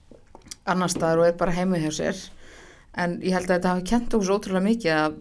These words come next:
bara af hverju getum við ekki bara verið að vinna heima eða einmitt einhver einn heima og aðrir á staðnum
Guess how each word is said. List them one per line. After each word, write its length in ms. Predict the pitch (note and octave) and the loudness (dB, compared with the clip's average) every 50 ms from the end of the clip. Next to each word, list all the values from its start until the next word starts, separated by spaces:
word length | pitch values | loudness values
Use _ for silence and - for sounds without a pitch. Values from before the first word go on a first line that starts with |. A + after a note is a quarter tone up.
| - - | -8 -4
bara 240 | E3+ E3 E3 D#3+ - | 0 2 2 2 2
af 240 | - G3 - - - | 0 -2 -6 -6 -6
hverju 180 | - G3+ G3 | -6 -4 -4
getum 220 | G3 G3 F#3+ F#3+ G3 | -4 -6 -6 -4 -4
við 80 | G3 | -4
ekki 100 | F#3+ F#3 | -4 -4
bara 200 | F3+ F#3 F#3 F#3 F3+ - - - - | -4 -2 -2 -2 -2 -4 -8 -14 -14
verið 320 | - F3+ G3 G3 F#3+ F#3+ F#3 | -4 0 0 2 2 2 0
að 80 | F#3 | 0
vinna 460 | F#3+ G#3+ B3 C#4+ C#4+ A#3+ G3+ F#3+ F3+ F3 F3 - - | 2 2 2 2 2 2 2 2 0 0 -2 -2 -4
heima 480 | F#3 G3 G#3+ A#3 B3 A3 F3+ D#3+ D#3+ D#3+ | -4 -2 0 2 2 2 2 2 0 0
eða 160 | D#3+ D#3+ E3 | 0 0 0
einmitt 240 | F3+ E3+ E3 E3 - | 0 0 -2 -2 -4
einhver 300 | - G3+ F#3+ - G3 F#3+ G3 | -4 -4 -2 -2 0 4 4
einn 140 | G3+ - - | 6 6 4
heima 400 | G#3 G#3+ A3 A3+ A3 G#3 F#3+ F#3+ F#3+ F#3+ - - - - - - - | 4 2 2 2 2 2 2 0 0 -2 -6 -14 -16 -16 -18 -18 -8
og 100 | - D3+ | 0 2
aðrir 320 | D#3+ G3 G#3 A3 G#3 F#3+ | 2 4 4 2 0 -2
á 80 | F#3 F#3 | -2 -2
staðnum 540 | F#3+ - G#3+ G#3+ A3+ A#3 A#3 A3+ A3 G#3 | -2 0 0 2 2 4 4 4 2 2